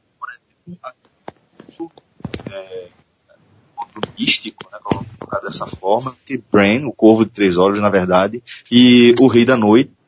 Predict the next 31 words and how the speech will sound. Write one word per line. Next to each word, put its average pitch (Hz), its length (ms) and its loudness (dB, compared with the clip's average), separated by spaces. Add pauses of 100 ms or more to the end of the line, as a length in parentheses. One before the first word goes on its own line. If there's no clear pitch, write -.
(520)
onde, 139 800 4
é, 117 380 2
a 117 100 2
teoria, 117 480 2 (180)
é, 107 160 0
lembra, 107 380 -2
né, 101 80 -6
destaca 104 480 -2
que 110 420 -4 (140)
é 123 100 4
exatamente 139 1000 -2
aquele 151 560 -2
lago 110 640 -2 (320)
onde, 110 500 4
onde 107 200 -2
os - 60 -12
personagens 101 520 0
terminam, 104 480 0
né? 113 160 2 (500)
É, 101 680 4
eles, 135 560 -2
eles 123 360 2
já 143 200 2
estariam 147 320 0
naquele 147 280 -4
ponto, 175 600 0 (320)
tem 240 400 2
o, 190 120 0
o, 165 440 2
o 160 40 2
encontro, 135 680 2